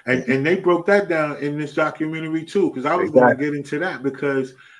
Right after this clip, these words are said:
Speaker 1: when they talk about the law, first of all, what we, what we understand about history, which they, you know, certain, so many people try to deny the fact that, you know, when they get into, like, King Mansa Musa, for example, you
Speaker 2: Mm-hmm.
Speaker 1: know, he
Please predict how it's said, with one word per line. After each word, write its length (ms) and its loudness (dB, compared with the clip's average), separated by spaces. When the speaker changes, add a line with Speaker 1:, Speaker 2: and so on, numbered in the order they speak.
Speaker 1:
when 140 -2
they 140 0
talk 260 0
about 240 -2
the 60 -6
law, 200 -6
first 280 2
of 140 -4
all, 340 -4
what 180 2
we, 360 0
what 160 0
we 180 -8
understand 500 -8
about 260 -6
history, 300 -4
which 300 -4
they, 420 -2
you 140 -4
know, 300 -10
certain, 400 -6
so 260 -2
many 200 -4
people 540 -6
try 240 -4
to 120 -2
deny 360 -4
the 80 -6
fact 360 -8
that, 240 -10
you 120 -4
know, 180 -2
when 220 -2
they 60 0
get 180 -2
into, 220 -6
like, 240 -4
King 260 -8
Mansa 300 -6
Musa, 360 -8
for 220 -8
example, 500 -14
you 80 -4
Speaker 2:
Mm-hmm. 100 -4
Speaker 1:
know, 280 -8
he 340 4